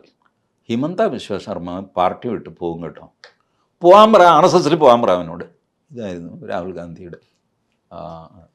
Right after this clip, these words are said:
റിപ്ലൈ. ഇത് പുറത്തിരുന്ന് ഹിമന്ത ബിശ്വ കേൾക്കുകയാണ്, ഒന്നും മിണ്ടിയില്ല. അത് കഴിഞ്ഞിട്ട് രാഹുൽ ഗാന്ധിയുടെ വീട്ടിൽ വരാൻ പറഞ്ഞു. വീട്ടിൽ പോയി.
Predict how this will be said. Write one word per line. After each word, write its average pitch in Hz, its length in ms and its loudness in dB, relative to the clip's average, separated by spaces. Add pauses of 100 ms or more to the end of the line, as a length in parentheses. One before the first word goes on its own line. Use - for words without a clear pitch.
(340)
റിപ്ലൈ. 78 260 -8 (720)
ഇത് 143 120 -6
പുറത്തിരുന്ന് 131 580 0
ഹിമന്ത 117 280 -10
ബിശ്വ 101 300 -10 (140)
കേൾക്കുകയാണ്, 90 400 -12 (1120)
ഒന്നും 113 200 -8
മിണ്ടിയില്ല. 104 560 -6 (760)
അത് 135 220 -4
കഴിഞ്ഞിട്ട് 127 420 0
രാഹുൽ 127 320 -2
ഗാന്ധിയുടെ 120 320 -6
വീട്ടിൽ 123 440 -10
വരാൻ 80 280 -6
പറഞ്ഞു. 78 200 -18 (960)
വീട്ടിൽ 104 300 -10
പോയി. 78 220 -14